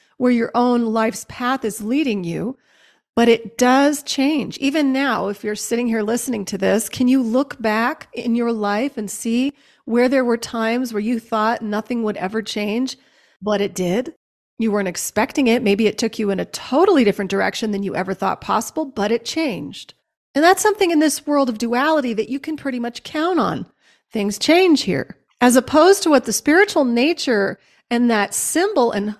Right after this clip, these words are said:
home in God is actually representing, the consistency and the eternal love and presence that's there that never changes. So they're very different,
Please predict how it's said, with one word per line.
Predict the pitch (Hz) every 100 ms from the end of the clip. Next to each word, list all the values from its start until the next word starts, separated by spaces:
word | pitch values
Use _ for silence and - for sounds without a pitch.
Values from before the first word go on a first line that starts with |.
| _
home | 285 359 311 233 -
in | 202 190
God | - 220 311 226 190
is | - 190 - -
actually | 240 294 - 226
representing, | 208 - 196 202 202 202 202 _ _ _ _
the | -
consistency | - 233 202 - 330 339 - 294 254 277 254
and | - 226
the | 202
eternal | 202 - - - 320 302 233 -
love | 214 247 262 247
and | 202
presence | - 254 277 254 202
that's | 196 190
there | 214 208
that | 208 -
never | 214 214 196 208
changes. | 196 233 220 202 170 - - - _ _
So | - 254
they're | 233
very | 208 262 277 262
different, | 214 247 - 165